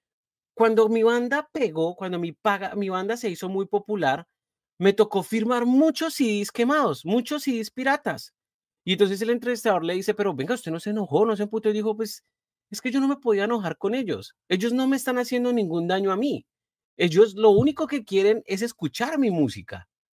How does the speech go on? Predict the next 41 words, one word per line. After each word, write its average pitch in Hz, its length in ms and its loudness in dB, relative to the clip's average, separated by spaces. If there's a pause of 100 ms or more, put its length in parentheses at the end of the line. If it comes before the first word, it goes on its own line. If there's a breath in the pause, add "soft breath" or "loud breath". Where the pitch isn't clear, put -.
(120)
¿sí? 214 260 -2 (300 loud breath)
Al 131 180 4
único 277 240 2
que 302 80 -4
le 285 60 -2
están 220 200 2
haciendo 214 320 4
daño 214 340 4
es 151 160 -2
al 156 120 0
de 180 80 -2
la 185 80 0
industria, 156 540 -2
al 131 200 0
man 170 300 0
que 254 100 -4
me 269 140 -2
contrató 226 460 0
a 170 40 2
mí 226 160 -2
para 262 240 0
coger 170 280 0
mi 196 100 2
música 220 340 0
y 220 60 4
ponerla 156 440 0
a 202 40 0
sonar. 240 300 -4 (280 soft breath)
Pero 165 160 2
igual 180 280 0
el 254 100 -2
man 262 160 -2
de 262 100 -2
la 254 120 2
industria, 185 400 0
pues, 208 260 0
se 151 120 0
lleva 185 220 -2
su 190 180 -4
gran 214 280 2
tajada. 139 540 0